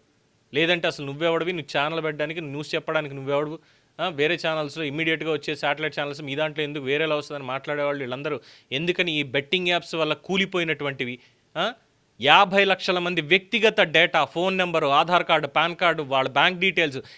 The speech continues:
ఇవన్నీ కూడా హ్యాక్ చేసి, ఇవన్నీ తీసుకెళ్ళి ఈ బెట్టింగ్ యాప్స్ వాళ్ళకి, మిగతా వాళ్ళకి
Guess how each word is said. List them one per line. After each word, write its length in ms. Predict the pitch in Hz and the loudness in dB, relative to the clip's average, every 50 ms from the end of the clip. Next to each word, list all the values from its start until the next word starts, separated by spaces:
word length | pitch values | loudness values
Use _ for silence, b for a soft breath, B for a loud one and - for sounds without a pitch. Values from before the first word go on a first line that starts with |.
| B B | B B
ఇవన్నీ 380 | 139 139 156 160 190 214 226 226 | 0 2 2 2 2 2 0 0
కూడా 260 | - 196 202 190 180 | 0 0 2 2 2
హ్యాక్ 480 | 143 139 147 156 190 185 - - - 220 | 4 4 4 4 4 2 -2 -4 0 0
చేసి, 280 | 208 185 175 - 185 | 2 2 0 -2 -4
ఇవన్నీ 360 | 175 170 151 156 165 185 202 | -4 -2 -2 0 0 0 0
తీసుకెళ్ళి 540 | 185 180 180 175 - 175 160 165 175 170 135 B B B B B B | 0 -2 -2 -4 -2 -4 -2 0 0 0 -2 B B B B B B
ఈ 100 | 135 147 | -4 -4
బెట్టింగ్ 560 | 127 113 107 160 170 165 - - 240 233 226 | -4 -2 0 2 2 2 2 2 2 2 4
యాప్స్ 280 | 226 220 208 214 - 208 | 4 4 4 2 0 0
వాళ్ళకి, 440 | 190 185 175 175 170 165 - 185 | 4 4 4 4 2 0 0 -2
మిగతా 320 | 170 156 160 175 170 196 175 | -2 0 -2 0 2 2 2
వాళ్ళకి 440 | 175 175 160 156 156 - 175 170 | 4 4 2 2 0 -2 -4 -6